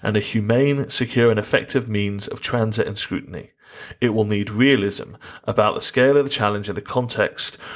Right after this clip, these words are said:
where the mortal risks of journeys like the one that ended so appallingly in the Channel seem to be reasonable choices because of the alternatives that look worse." Ah, there's a lot of words there.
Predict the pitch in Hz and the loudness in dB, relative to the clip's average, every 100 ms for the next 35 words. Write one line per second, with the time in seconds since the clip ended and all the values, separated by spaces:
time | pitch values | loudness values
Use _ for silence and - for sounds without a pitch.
0 | - - 104 101 104 131 135 113 104 113 | -6 0 2 2 2 2 2 0 2 2
1 | 110 - - 104 - 117 113 113 104 - | 0 -4 -4 -6 0 2 2 0 0 0
2 | 104 104 101 107 104 - 175 160 151 120 | 2 2 0 -2 -4 -2 2 2 2 2
3 | 110 104 101 101 98 110 104 98 - 131 | 2 2 -2 -4 -2 -2 0 -2 -2 -2
4 | 113 107 123 113 110 101 95 95 - - | -2 0 2 0 -4 -2 0 0 -4 -8
5 | - - - - - - - 110 - - | -8 -10 -20 -18 -16 -18 -8 -6 -2 2
6 | 127 131 - 104 98 104 98 - 117 113 | 4 4 0 -2 0 0 0 -2 0 0
7 | 110 113 104 - - 98 - - 76 98 | 0 -2 -2 -2 -2 0 -2 -4 -4 0
8 | 82 - - - - - 104 - 143 127 | 0 -2 -6 -10 -10 -6 -6 0 2 4
9 | 131 135 95 101 98 92 - 85 - | 4 4 2 2 2 0 -2 -4 -4